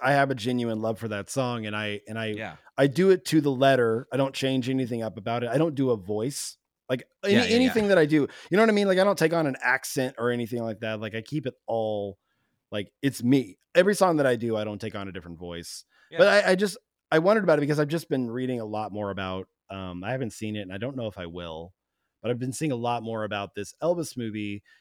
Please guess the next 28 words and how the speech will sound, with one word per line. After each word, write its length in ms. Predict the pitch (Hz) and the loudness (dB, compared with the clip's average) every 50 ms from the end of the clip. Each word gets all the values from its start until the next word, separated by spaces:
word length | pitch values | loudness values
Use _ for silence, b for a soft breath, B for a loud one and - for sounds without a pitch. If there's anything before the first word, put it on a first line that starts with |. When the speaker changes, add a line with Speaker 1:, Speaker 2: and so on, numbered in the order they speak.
| b b b | b b b
Speaker 1:
and 180 | - 107 107 104 | -8 -8 -6 -4
with, 140 | 120 123 - _ - | -6 -6 -8 _ 0
with 160 | 135 147 147 | 0 0 0
it 120 | 180 156 - | 0 -4 -2
coming 280 | 147 139 131 131 127 | -2 0 0 0 0
out, 200 | 120 120 120 107 120 | 0 -2 -2 -2 0
Baz 220 | 120 120 117 104 | 0 0 0 -2
Luhrmann's 380 | 117 120 117 113 113 110 101 104 | -4 -4 -4 -2 -4 -4 -4 -4
Elvis 320 | 110 113 113 117 104 - 107 | -4 -4 -4 -6 -6 -8 -10
movie, 240 | 101 98 101 98 | -8 -8 -8 -8
and 100 | 101 110 | -6 -6
with 100 | 127 135 185 | -6 -6 -6
it 40 | 156 | -2
coming 240 | - 165 165 151 156 | -2 0 0 2 0
out, 160 | 175 170 143 | 0 0 0
there's 140 | 139 131 113 | -2 -4 -2
been 120 | 135 135 | -2 -2
a 60 | 127 120 | -2 -2
lot 400 | 117 120 131 143 147 151 147 - 123 | -4 -4 -2 0 0 0 -2 -2 -2
more, 580 | 127 127 123 123 127 123 123 120 120 120 - _ _ _ _ _ _ _ _ _ _ _ - 123 | -2 0 0 0 2 2 2 0 0 -2 -6 _ _ _ _ _ _ _ _ _ _ _ -6 -4
um, 480 | 123 120 117 117 113 113 110 110 104 _ - | -2 -2 -2 -2 -4 -6 -6 -8 -12 _ -4
think 220 | 202 226 226 - | -4 -4 -4 -4
pieces 460 | - 214 208 175 - 202 190 190 160 160 | -6 -6 -4 -2 0 0 0 0 0 -2
and 140 | 135 135 139 | 0 2 2
even, 180 | 151 160 160 147 | 2 4 4 2
like, 160 | 135 131 - _ - | 2 0 -2 _ 2
old 420 | 143 143 143 147 147 147 139 127 - _ _ _ - | 4 4 4 6 4 2 -2 -4 -10 _ _ _ -2
footage 540 | - 139 139 139 135 135 135 - - - | 0 2 4 6 4 4 2 -6 -10 -12